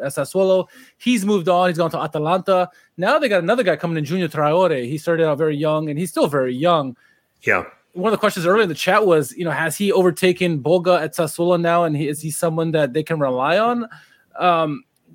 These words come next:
Speaker 1: your guys' thoughts, 'cause, I mean, Sassuolo is a team that relies heavily on the youngsters and developing their, uh, developing these talents. Thoughts on Sassuolo and, and what they able to develop, and whether Junior Traore, uh, you know, if you know, if you, if you think he's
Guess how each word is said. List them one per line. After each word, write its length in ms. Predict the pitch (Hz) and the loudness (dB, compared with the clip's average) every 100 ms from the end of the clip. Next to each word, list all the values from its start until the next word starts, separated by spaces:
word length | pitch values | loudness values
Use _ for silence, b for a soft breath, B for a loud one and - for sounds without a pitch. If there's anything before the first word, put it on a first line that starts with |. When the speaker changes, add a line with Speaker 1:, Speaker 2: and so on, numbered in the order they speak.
| _ - | _ -8
Speaker 1:
your 220 | 180 254 | 0 2
guys' 300 | 254 220 180 | 2 2 0
thoughts, 320 | - 202 196 | -2 0 0
'cause, 100 | 185 | 0
I 80 | 170 | -2
mean, 180 | 180 160 | 0 -2
Sassuolo 440 | 185 175 196 226 | -2 -2 0 2
is 80 | 185 | 2
a 60 | 170 | -2
team 720 | - 196 190 185 170 160 - _ | -4 -2 0 2 0 -2 -6 _
that 380 | 147 156 151 135 - _ - - | -6 -4 -2 -4 -8 _ -16 -6
relies 340 | 156 165 156 | -2 0 0
heavily 300 | 175 170 170 | 0 2 2
on 120 | 151 | 0
the 100 | 147 | -2
youngsters 540 | 131 147 156 - 160 151 | -2 -2 -4 -4 -4 -2
and 100 | 139 | -2
developing 480 | 135 139 139 139 135 | 0 0 0 0 -2
their, 260 | 127 - 117 | -2 -4 -4
uh, 220 | 135 - | -6 -6
developing 340 | 127 151 147 | -4 -4 -2
these 120 | 123 | -6
talents. 500 | - 143 139 123 - B B B B B B B _ - | -2 2 2 2 -4 B B B B B B B _ -18
Thoughts 520 | - 180 262 277 247 | -4 0 0 0 0
on 320 | 202 180 160 | 2 2 0
Sassuolo 720 | 147 190 170 - 180 214 190 | 0 0 0 0 2 4 2
and, 240 | 151 143 127 | 2 -2 -4
and 280 | 156 135 131 | -4 -2 -2
what 200 | 180 - | -2 0
they 280 | 160 143 127 - | -2 -2 -4 -4
able 200 | 170 165 | -2 -2
to 100 | 156 | -2
develop, 440 | 139 147 180 202 | -2 2 2 2
and 140 | 170 143 | 0 0
whether 400 | 160 165 151 123 | 2 2 0 -4
Junior 220 | - 165 151 | -6 -6 -4
Traore, 400 | 147 147 170 160 | 0 2 4 2
uh, 260 | 147 139 127 | 0 -2 -2
you 160 | 131 | -2
know, 80 | 147 | -4
if 140 | - | -4
you 60 | 131 | -4
know, 140 | 135 | -2
if 160 | 120 131 | -2 -4
you, 160 | 123 107 | -4 -6
if 200 | - 143 | -6 -8
you 60 | |
think 180 | 135 147 | -2 -4
he's 460 | - 151 143 120 | 0 0 0 -2